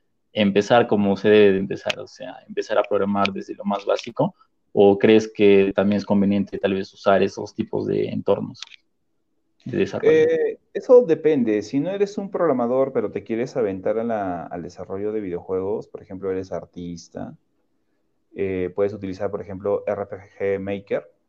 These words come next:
Speaker 2: que es un motor donde ya tienes todo y solamente reemplazas personajes, creas la lógica, pero no te permite modificar la parte de abajo. La parte de abajo siempre va a ser una barra donde aparece la cara del,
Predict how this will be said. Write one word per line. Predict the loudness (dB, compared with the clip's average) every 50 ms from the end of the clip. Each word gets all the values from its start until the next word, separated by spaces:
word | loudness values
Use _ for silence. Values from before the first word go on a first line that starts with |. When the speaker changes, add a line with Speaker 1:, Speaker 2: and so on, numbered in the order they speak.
| _ _ _ _
Speaker 2:
que | -6 -4 -4 -4 -4
es | -8 -10 -12
un | -12 -12 -10 -10 -10
motor | -8 -6 -6 -4 0 0 0 0 0 -4 -12 _ _ _ _ _ _ _
donde | -8 -6 -6 -4 -4 -2
ya | -2 -2 -2
tienes | -2 -4 -6 -6 -6 -8 -10 -8 _
todo | -2 -2 0 -2 -4
y | -6
solamente | -6 -6 -6 -4 -4 -4 -6 -6 -6
reemplazas | -6 -6 -6 -6 -8 -8 -8 -10 -10 -8
personajes, | -8 -8 -8 -8 -8 -6 -4 -4 -6 -6 -8 -10 -10 -8
creas | -6 -6 -6 -6 -6
la | -6 -4
lógica, | -4 -4 -6 -6 -10 -8 -8 -4 2
pero | 4 4 6 6 4 0 -2 -8 _ _ _ _ _ _ _ _
no | -2 -2 0 0
te | 0
permite | 0 -2 -2 -2 -2 -2 -2 -2
modificar | -2 -2 -4 -4 -6 -8 -8 -4 -4 -2 -2
la | -2 -2
parte | -4 -4 -4 -4 -6
de | -4
abajo. | -4 -4 -6 -6 -8 -12
La | -12 -10
parte | -10 -6 -2 0
de | 0
abajo | 0 0 -2 -8
siempre | -10 -4 -2 0
va | 0
a | 0
ser | 0 -2 -2
una | -2 0 -2 0
barra | 2 2 2 2 2 0 -2
donde | -4 -4 -6
aparece | -6 -6 -8 -8 -8 -8
la | -8 -8 -6 -4
cara | -4 -2 -2 0
del, | -2 -2 -4 -6 -10 -12 -14